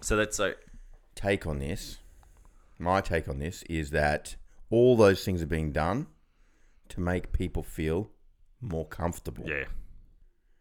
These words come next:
Speaker 2: I, I, in a, in a way, I don't, I just feel like none of that makes sense to me as far as if we wanna, if people are sick in our community and we're doing that and we're worried about the transmission, si-, the washing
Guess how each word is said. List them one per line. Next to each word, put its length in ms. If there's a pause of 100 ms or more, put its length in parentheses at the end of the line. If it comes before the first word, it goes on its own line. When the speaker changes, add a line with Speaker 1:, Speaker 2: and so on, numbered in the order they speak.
(920)
Speaker 2:
I, 200
I, 100 (120)
in 120
a, 120
in 100
a 60
way, 200
I 140
don't, 120 (320)
I 80
just 200
feel 200
like 200 (400)
none 340
of 100
that 160
makes 240
sense 280
to 120
me 160
as 100
far 240
as 100
if 100
we 60
wanna, 280 (440)
if 140
people 220
are 40
sick 260
in 80
our 80
community 640 (760)
and 100
we're 60
doing 320
that 420
and 120
we're 60
worried 180
about 140
the 60
transmission, 760 (500)
si-, 260 (440)
the 100
washing 440